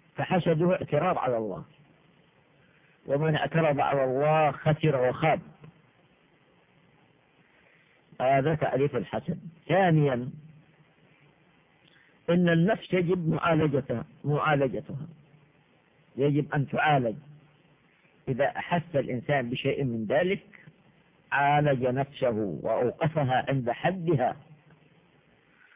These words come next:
ونظر إلى أقدار الله الجارية، وكونه هو الذي يقسم بين الخلائق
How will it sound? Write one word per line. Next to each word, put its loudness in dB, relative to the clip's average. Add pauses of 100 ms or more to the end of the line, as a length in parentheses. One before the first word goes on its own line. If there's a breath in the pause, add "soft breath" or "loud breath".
(120)
ونظر 2
إلى 2 (1600)
أقدار 2
الله 0 (160)
الجارية، 2 (1500 soft breath)
وكونه 0
هو 2
الذي 0
يقسم 0
بين 0
الخلائق 0